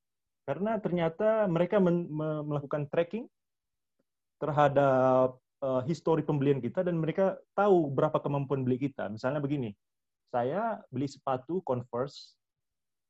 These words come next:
dengan harga dua ratus euro. Saya sebelumnya pernah beli sepatu Converse dengan harga dua ratus euro,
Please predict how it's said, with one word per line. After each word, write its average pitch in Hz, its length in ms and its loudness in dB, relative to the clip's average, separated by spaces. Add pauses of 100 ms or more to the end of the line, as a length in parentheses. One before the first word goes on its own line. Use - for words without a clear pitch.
(260)
dengan 120 240 -10
harga 131 240 0
dua 131 180 4
ratus - 240 -8
euro. 127 460 2 (1040)
Saya 165 240 0
sebelumnya 156 320 2
pernah 170 240 2
beli 165 320 4
sepatu 139 320 -2
Converse 131 320 0
dengan 131 240 -2
harga 127 240 0
dua 127 240 2
ratus - 160 -20
euro, 120 400 0